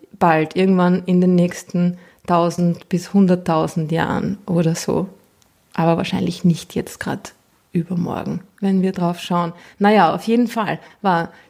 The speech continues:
dann die erste, sagen wir mal,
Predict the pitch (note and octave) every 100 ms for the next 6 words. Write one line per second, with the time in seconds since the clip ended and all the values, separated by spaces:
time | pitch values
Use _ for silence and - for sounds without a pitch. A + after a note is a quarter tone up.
0 | _ - F3+ E3 F3+ - _ _ _ -
1 | G3+ F#3+ F3+ F3+ F3+ _ _ _ _ -
2 | G3 F#3+ - F#3+ F#3 F#3 F3+ F3+ F3 E3+